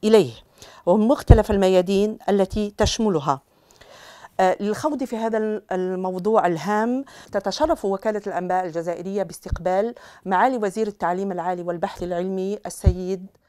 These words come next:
محمد مباركي. معالي الوزير، مرحبا بكم. آه، معالي الوزير، ما هي الظروف التي، آه، أدت إلى إنشاء هذه الأكاديمية،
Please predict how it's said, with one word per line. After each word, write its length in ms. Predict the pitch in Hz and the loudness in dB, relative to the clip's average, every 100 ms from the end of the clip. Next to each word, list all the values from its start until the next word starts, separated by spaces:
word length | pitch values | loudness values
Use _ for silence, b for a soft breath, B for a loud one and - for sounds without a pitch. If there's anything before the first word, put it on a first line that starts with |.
| - | -12
محمد 420 | 180 - 226 202 | -6 -2 0 0
مباركي. 580 | 196 175 180 - 135 123 b b b 202 | 2 2 2 -2 -12 -14 b b b 0
معالي 240 | 214 233 | 2 2
الوزير، 400 | 214 196 214 220 | 0 0 0 0
مرحبا 360 | 202 233 226 185 | -2 -4 -2 -2
بكم. 400 | 196 175 - 135 - - - _ _ _ _ B B B 113 B - | -2 -4 -10 -12 -14 -18 -18 _ _ _ _ B B B -20 B 2
آه، 240 | 202 202 | 4 6
معالي 260 | 214 240 269 | 6 6 6
الوزير، 500 | 247 220 269 285 - | 2 2 2 0 0
ما 120 | 285 | 0
هي 200 | 339 254 | 2 2
الظروف 540 | 196 196 214 254 - - | 2 2 2 2 0 0
التي، 560 | 214 208 196 190 202 - 180 | 6 10 10 6 0 -2 0
آه، 300 | 180 175 - | 4 2 2
أدت 600 | 226 190 226 - - 247 - | 0 4 4 4 4 4 4
إلى 280 | 185 185 196 | 2 2 2
إنشاء 420 | 196 - 196 - | -2 -2 -4 -2
هذه 320 | 190 190 165 | -4 -2 -2
الأكاديمية، 880 | - 170 180 165 185 214 190 190 220 | 0 0 0 0 0 0 4 4 4